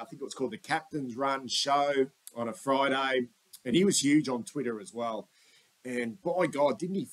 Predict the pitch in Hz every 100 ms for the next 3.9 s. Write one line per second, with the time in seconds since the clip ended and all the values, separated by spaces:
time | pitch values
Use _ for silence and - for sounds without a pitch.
0 | - 147 - 123 123 - 104 120 117 -
1 | 104 110 92 - - - _ _ _ _
2 | - 117 113 117 117 117 120 _ _ _
3 | _ _ _ _ _ _ _ _ 170